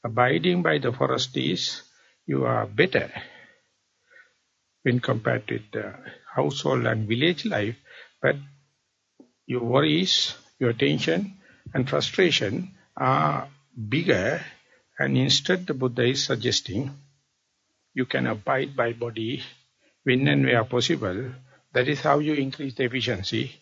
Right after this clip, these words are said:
That's how you make use, uh, holding into something,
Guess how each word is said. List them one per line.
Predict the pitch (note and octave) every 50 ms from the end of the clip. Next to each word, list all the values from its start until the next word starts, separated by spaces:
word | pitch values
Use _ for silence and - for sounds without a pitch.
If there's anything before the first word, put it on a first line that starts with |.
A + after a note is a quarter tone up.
| _ _ _ _ _ _ _ _ -
That's | - B2 B2 -
how | - D#3 D3+ D3
you | C#3+ C#3+ C#3+ C#3+ C#3 B2+
make | A#2+ B2 C3+ D3 C#3+ C#3+ -
use, | D#3 C#3+ C#3+ - D3 - - - - - - _ _ _ - - _ _ _ -
uh, | C#3+ A#2 G#2+ G#2+ G#2+ G2+ G2 F#2+ - - - - - - - - - - - _ _ _ _ _ _ _ _ _ -
holding | - - C#3 D3 D3+ D#3+ D3+ D#3 D3
into | C#3+ C3+ B2 C3+ C3
something, | - C3+ B2 B2 C3 B2 - F#3 A#3+ B3+